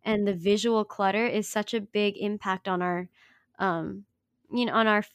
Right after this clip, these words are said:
our focus and our attention. And then cleaning that also can just release a little bit of that energy, so then we can focus that energy more on, on getting things done,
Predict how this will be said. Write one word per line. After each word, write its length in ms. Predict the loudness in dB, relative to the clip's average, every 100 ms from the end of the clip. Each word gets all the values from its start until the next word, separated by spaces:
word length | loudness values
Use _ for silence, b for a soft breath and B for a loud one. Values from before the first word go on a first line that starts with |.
| _
our 120 | -6
focus 440 | -2 -2 0 -4 -2
and 100 | -2
our 120 | 0
attention. 680 | -2 -4 -6 -2 -2 -2 -6 b b b b
And 200 | 0 2
then 120 | 2 0
cleaning 340 | 0 0 2
that 200 | 2 2
also 320 | 0 -2 -6
can 180 | -4 -6
just 240 | -6 -10 -10
release 440 | -6 -2 -4 -6
a 100 | -10
little 260 | -6 -6 -6
bit 140 | -4 -6
of 100 | -4
that 180 | -4 -4
energy, 440 | -6 -4 -4 -6
so 220 | -6 -6 -4
then 140 | -2
we 80 | -4
can 160 | -6 -6
focus 280 | -6 -8 -8
that 160 | -8
energy 320 | -6 -8 -6
more 220 | -6 -4 -4
on, 220 | -6 -8 b b b b b _ _ _ _
on 180 | 0 4
getting 280 | 4 4 2
things 240 | -2 -2
done, 540 | 2 4 6 6 2